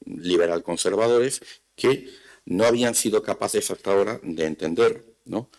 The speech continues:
la magnitud de la crisis a la que nos enfrentamos. Y en parte todavía algunos no lo han hecho. Simplemente, mm, doy una pincelada. Comparen ustedes la posición an-, frente al cambio climático de la democracia cristiana alemana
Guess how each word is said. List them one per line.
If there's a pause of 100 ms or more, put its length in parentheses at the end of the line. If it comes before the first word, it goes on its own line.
(120)
la
magnitud
de
la
crisis
a
la
que
nos
enfrentamos.
Y
en
parte
todavía
algunos
no
lo
han
hecho. (380)
Simplemente, (320)
mm, (480)
doy
una
pincelada.
Comparen
ustedes
la
posición
an-,
frente
al
cambio
climático (280)
de
la
democracia
cristiana
alemana